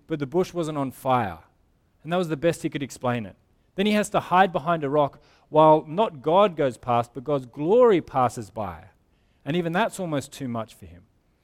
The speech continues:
Then Elijah meets God again on a mountain, but has to hide in a cave, and something like fire kind of goes past him. And so we see that they're kind of reaching the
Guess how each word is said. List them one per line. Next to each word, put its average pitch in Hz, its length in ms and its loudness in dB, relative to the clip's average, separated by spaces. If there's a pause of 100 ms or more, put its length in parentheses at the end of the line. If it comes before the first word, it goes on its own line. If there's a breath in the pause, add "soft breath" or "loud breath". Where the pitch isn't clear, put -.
(280 soft breath)
Then 185 120 2
Elijah 196 500 6
meets 185 260 -6
God 147 400 4 (120)
again 143 260 -2
on 151 120 -2
a 143 60 -4
mountain, 131 540 -4 (280 soft breath)
but - 120 -2
has 180 160 -2
to 160 100 -4
hide 180 360 2
in 175 100 -4
a 151 60 -4
cave, 143 500 0 (380 soft breath)
and 143 120 -6
something 185 360 -4
like 151 200 -2
fire 165 680 2
kind 127 220 -8
of 113 100 -8
goes 123 220 -6
past 110 440 -6
him. 85 100 -20 (1200)
And 165 100 -2
so 190 140 2
we 196 100 4
see 269 300 -4
that 269 120 0
they're 202 160 4
kind 196 280 -2
of 156 80 -6
reaching 190 300 -2
the 170 120 2